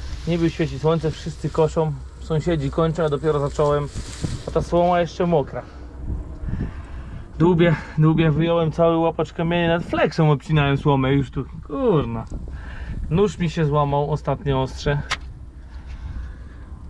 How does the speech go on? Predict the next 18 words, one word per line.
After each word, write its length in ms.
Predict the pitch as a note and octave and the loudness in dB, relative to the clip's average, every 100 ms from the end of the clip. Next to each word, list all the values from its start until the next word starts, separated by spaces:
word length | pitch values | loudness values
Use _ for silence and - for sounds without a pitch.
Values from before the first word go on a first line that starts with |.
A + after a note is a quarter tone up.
| - - - - | -16 -16 -14 -8
I 100 | - | 0
tak 180 | A#3+ - | 0 2
siedzę 460 | F#3+ F3+ E3 F3 - - - - - - - | 4 6 6 4 2 -4 -12 -10 -10 -8 0
i 120 | G3+ | 2
dłubię. 520 | A3+ C#4 B3+ D3 C#3 A2+ | 4 6 6 6 6 4
No, 120 | D#3 | 2
oglądałem 420 | E3 F3+ G3 G#3 F3 | 2 2 2 2 0
się 60 | |
ostatnio, 300 | F3+ F#3+ G3+ | -2 -2 0
jak 100 | G3+ | 0
Przemek 360 | - B3 F#3 D3 | 0 4 4 4
Zelma, 460 | D3 C#3 C3 C#3+ D3+ - | 4 4 4 0 -2 -4
o, 120 | B2+ | -2
pozdrawiam, 520 | D3+ C#3+ E3+ D3 C#3+ | 0 2 4 4 2
Przemuś, 460 | - C3+ C#3 D#3+ - - - - - - - - | 2 2 2 0 -8 -16 -14 -14 -14 -14 -4 0
ostatnio 400 | C#3 D#3+ - D#3 | 2 2 2 0
skubał, 440 | - F3 D3 D#3 | 2 4 6 4
skubał. 500 | - F3+ D3 D3 | 2 2 4 4